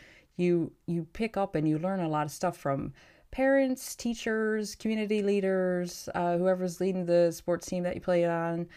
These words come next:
um, media plays a huge role. Uh, uh, you know, depending on what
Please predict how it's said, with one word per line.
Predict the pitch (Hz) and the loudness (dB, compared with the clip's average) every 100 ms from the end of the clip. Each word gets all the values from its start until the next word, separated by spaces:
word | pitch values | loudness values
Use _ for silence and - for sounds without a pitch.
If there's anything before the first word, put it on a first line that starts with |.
| - - - - - | -20 -20 -20 -16 -4
um, | 147 147 156 - | -2 0 -2 -4
media | - 165 170 185 214 226 240 - _ _ | 0 2 2 0 0 0 -2 -6 _ _
plays | - 202 208 | -2 0 0
a | |
huge | 202 226 208 | 0 -2 -2
role. | 226 233 240 - - - - | -4 -4 -6 -8 -20 -20 -6
Uh, | - 160 165 160 160 156 - | 0 2 4 4 2 2 0
uh, | - 170 - - - - - | -4 -6 -10 -14 -16 -16 -6
you | 180 | -2
know, | 156 | 0
depending | 160 170 180 185 180 | 0 -2 -2 -2 -2
on | 170 | 0
what | 165 - | 0 -2